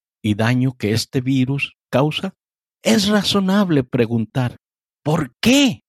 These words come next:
¿Por qué esto tiene que pasar? ¿Por qué un Dios tan bueno lo permite?". Abordar esta pregunta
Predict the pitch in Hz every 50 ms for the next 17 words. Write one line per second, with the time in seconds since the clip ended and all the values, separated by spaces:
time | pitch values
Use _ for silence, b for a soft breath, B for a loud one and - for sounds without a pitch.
0 | _ _ _ _ _ _ _ _ _ _ _ _ _ _ _ _ _ _ _ -
1 | 101 107 110 - _ _ - 208 220 220 214 - _ _ _ _ _ _ _ 180
2 | 180 165 - - _ 196 180 - - 160 160 160 175 - - 160 160 - - 170
3 | 151 - - 135 131 135 123 - - _ _ _ _ _ _ _ _ _ _ _
4 | _ _ _ _ - 135 139 - _ - 185 180 185 196 190 165 170 196 185 -
5 | - - 190 180 165 143 139 175 226 254 226 190 165 139 127 123 117 - - 127
6 | 120 113 113 120 127 120 110 - - 113 104 - _ _ _ _ _ _ _ _
7 | _ _ _ _ _ _ _ _ _ _ _ _ - 90 92 95 90 87 85 82
8 | 87 110 131 143 147 147 151 - - - 175 156 - - 185 175 175 185 180 160
9 | - - 190 -